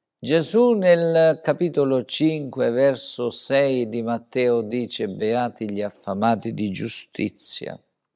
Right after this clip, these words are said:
Felice Felici sono quelli che sono affamati e assetati di giustizia,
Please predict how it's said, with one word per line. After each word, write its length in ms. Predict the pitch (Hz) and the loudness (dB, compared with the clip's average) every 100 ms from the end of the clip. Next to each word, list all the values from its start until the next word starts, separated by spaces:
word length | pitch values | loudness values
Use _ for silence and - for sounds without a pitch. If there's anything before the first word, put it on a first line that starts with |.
| _ _ _ _ _ _ | _ _ _ _ _ _
Felice 920 | - 123 127 147 110 - 104 110 - _ _ _ _ _ _ _ _ _ _ _ _ _ _ _ _ - | -2 0 2 2 0 -6 -10 -10 -12 _ _ _ _ _ _ _ _ _ _ _ _ _ _ _ _ 2
Felici 560 | 143 160 214 170 185 | 4 6 4 4 0
sono 440 | 170 202 208 185 165 | 2 2 4 2 2
quelli 520 | 185 202 202 196 190 | 4 4 4 2 2
che 160 | 175 | 2
sono 360 | 170 - 165 160 | 0 2 2 4
affamati 720 | 156 - 147 139 160 170 - | 2 2 2 4 4 4 4
e 60 | 156 | 2
assetati 680 | 143 - 143 127 147 139 135 | 2 0 0 4 6 6 2
di 200 | 127 123 | -2 -2
giustizia, 1000 | 120 123 - - 123 120 - - 110 | 0 -2 -2 0 0 0 -2 0 0